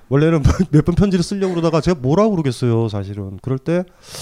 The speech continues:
그게 이제 몇 년 전, 한 사, 오, 육, 년 전 정도 된 것 같아요. 육, 칠 년 됐나? 그날 참 마음이 무거웠었던 날이에요. 잠 못 자고 산책했던 날. "아, 글이라는 게 세구나.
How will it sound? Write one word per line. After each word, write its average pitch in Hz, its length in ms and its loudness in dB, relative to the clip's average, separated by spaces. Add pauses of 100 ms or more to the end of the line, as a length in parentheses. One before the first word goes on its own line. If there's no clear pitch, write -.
(380)
그게 160 580 0
이제 151 200 -2
몇 123 180 2
년 143 260 -2
전, 131 180 0
한 120 140 -2
사, 123 240 -4 (120)
오, 127 220 -2
육, 143 100 -4
년 135 200 -4
전 113 240 -4 (160)
정도 104 320 -8
된 98 200 -6
것 98 80 -8 (120)
같아요. 120 260 -6
육, 98 120 -10
칠 - 160 -8
년 101 120 -6
됐나? 87 320 -8 (840)
그날 131 300 2
참 - 500 -6
마음이 98 280 0
무거웠었던 82 840 -8
날이에요. 71 280 -14 (340)
잠 101 420 -4
못 92 180 0
자고 95 440 -6
산책했던 - 680 -10
날. 76 180 -16 (840)
"아, 98 340 -4
글이라는 98 600 -4
게 92 120 -6
세구나. 87 1040 -6